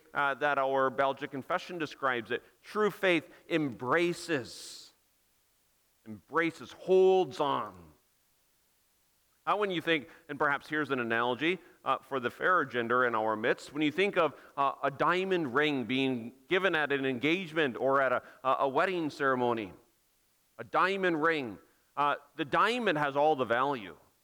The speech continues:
in that ring. Uh, there might be some value in, in the gold band, but for the most part, the diamond is what has the co-,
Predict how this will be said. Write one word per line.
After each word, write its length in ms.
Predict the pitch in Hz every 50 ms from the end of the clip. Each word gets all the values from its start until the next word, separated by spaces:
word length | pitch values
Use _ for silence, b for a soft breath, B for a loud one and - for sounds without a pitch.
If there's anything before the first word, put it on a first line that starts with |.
| _ _ _ _ _ _
in 160 | 151 151 143 131
that 240 | 123 117 107 85
ring. 220 | 101 117 120 107 92 82 80 _ _ _ _ _ _ _ _ _ _ _ _ -
Uh, 100 | 139 120
there 140 | 117 127 113
might 240 | 113 113 110 104 -
be 100 | 104 101
some 260 | - - 113 107 101
value 420 | 95 101 101 101 104 104 104 101
in, 140 | 98 95 90 B B B -
in 100 | 117 117
the 80 | 113 104
gold 320 | 95 107 104 104 104 98
band, 320 | 98 101 104 110 110 104
but 140 | 98 107 -
for 100 | - 156
the 100 | 143 135
most 320 | 127 139 156 180 180 - -
part, 260 | - 131 120 - B B B B B _
the 80 | 113 117
diamond 640 | 104 - 139 160 190 214 220 202 175 143 117 107
is 240 | 110 110 104 98 -
what 240 | 113 120 113 101 -
has 400 | - - 131 131 127 120 110 -
the 100 | - 113
co-, 240 | - _ 139 139